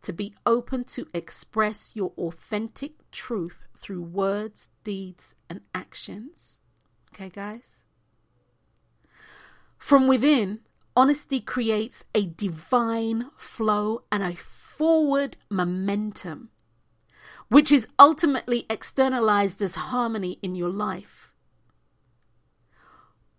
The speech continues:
Honesty, and honesty, I say honest, honestly, honesty, guys, is the foundation of self-trust.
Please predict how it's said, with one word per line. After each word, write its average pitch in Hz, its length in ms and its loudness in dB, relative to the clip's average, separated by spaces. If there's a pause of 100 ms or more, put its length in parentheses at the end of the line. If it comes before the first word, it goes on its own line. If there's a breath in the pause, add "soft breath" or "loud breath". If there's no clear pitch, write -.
Honesty, 262 720 2 (1500)
and 220 220 4 (240)
honesty, - 380 0 (260)
I 175 260 2
say 156 320 -6
honest, 180 320 -4 (240)
honestly, 175 560 -4 (400 loud breath)
honesty, 247 500 4
guys, 170 540 -8 (160)
is 240 240 0
the 202 100 -2
foundation 226 1000 -2
of 202 120 -4
self-trust. - 1700 -8